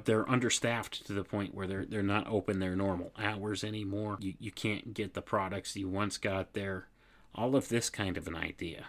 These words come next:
you see, what kind of an effect does that have psychologically upon the people? All these things are taken into consideration by quote-unquote economists, and that's where people really miss the mark. There's more to economics than just the financial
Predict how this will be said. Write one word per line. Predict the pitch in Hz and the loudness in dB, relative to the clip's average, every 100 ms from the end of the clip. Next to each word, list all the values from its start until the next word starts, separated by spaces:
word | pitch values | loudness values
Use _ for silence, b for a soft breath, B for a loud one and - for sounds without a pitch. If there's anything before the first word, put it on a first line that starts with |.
| - | -12
you | - - | -4 -4
see, | - 92 | 0 0
what | 101 | -2
kind | - 139 | 2 4
of | 131 | 4
an | 113 | 2
effect | 95 110 - | 0 -2 0
does | 95 | -2
that | 101 87 | -2 -4
have | 107 98 B B - | -6 -6 B B -6
psychologically | - 127 131 110 110 156 151 - 101 | 4 6 6 4 2 2 0 -2 -2
upon | 107 - 104 98 | -2 0 2 2
the | |
people? | 92 117 127 - - B B B | 0 -2 -2 -4 -8 B B B
All | 110 135 | 6 8
these | 196 175 | 8 6
things | 202 175 | 2 2
are | 170 | 2
taken | 180 170 175 | 2 4 4
into | 165 | 4
consideration | 160 156 - 151 147 165 175 131 127 B B - | 4 2 4 4 6 4 2 2 2 B B 2
by | 113 110 104 | 2 2 -2
quote-unquote | - 113 104 95 104 92 - | 2 4 4 2 0 0 -4
economists, | 110 - 92 92 90 85 - - - | -6 -2 -2 0 -4 -6 -12 -12 -10
and | 95 | -4
that's | 90 87 - | -2 -2 -4
where | 101 | -4
people | - 98 98 95 - b b | -2 -4 -2 -4 -4 b b
really | 85 78 80 - _ - | -4 -2 -2 -6 _ -6
miss | 95 78 | -4 -4
the | - 87 | -4 -4
mark. | 85 78 - - B B | -4 -6 -10 -20 B B
There's | 95 82 | 0 0
more | 85 92 90 | 2 2 2
to | - 98 | -2 -4
economics | - 98 92 92 95 90 - - b b b | -4 -4 0 0 2 0 -2 -8 b b b
than | 95 90 | 2 2
just | 90 87 - | 0 -4 -6
the | - 101 | -6 -4
financial | - 87 85 82 87 | -2 -2 -2 -4 -6